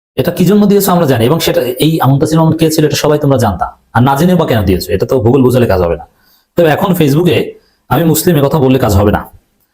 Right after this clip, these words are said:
এগুলো একটা, আহ, রাজনীতি। এনসিপির যুগ্ম সদস্য সচিব মাহিন সরকার বলেন, "মুন্তাসির ভাই আমাদের সেফ হোমের ব্যবস্থা করে দিয়েছিল, কিন্তু ওনার এমন কর্মকাণ্ড সম্পর্কে অবগত নই। আল্লাহর কসম, বঙ্গদেশে আমরা সম্পর্কে চাই না।"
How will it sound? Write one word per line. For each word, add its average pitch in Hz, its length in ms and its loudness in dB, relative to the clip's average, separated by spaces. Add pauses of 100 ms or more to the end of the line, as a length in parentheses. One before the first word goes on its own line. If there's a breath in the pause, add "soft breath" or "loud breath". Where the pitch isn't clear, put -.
(240)
এগুলো 175 240 2
একটা, - 460 -4
আহ, 113 260 0
রাজনীতি। 107 460 -2 (1800 loud breath)
এনসিপির 180 480 0 (120)
যুগ্ম 180 460 0
সদস্য 160 360 0
সচিব 160 120 0
মাহিন 135 180 2
সরকার 143 280 -2
বলেন, 135 180 0
"মুন্তাসির 131 360 0
ভাই 139 100 2
আমাদের 123 240 0
সেফ 139 300 -2
হোমের 120 180 0
ব্যবস্থা 110 260 -2
করে 101 160 0
দিয়েছিল, 90 300 -2
কিন্তু 127 260 -2
ওনার 120 240 -2
এমন 127 180 0
কর্মকাণ্ড 117 380 -2
সম্পর্কে 110 280 -2
অবগত 98 200 -2
নই। 92 160 -2
আল্লাহর 120 260 -2
কসম, 120 300 -4 (260)
বঙ্গদেশে 117 320 0
আমরা 113 100 0
সম্পর্কে 101 260 0
চাই 85 180 -2
না।" 80 80 -12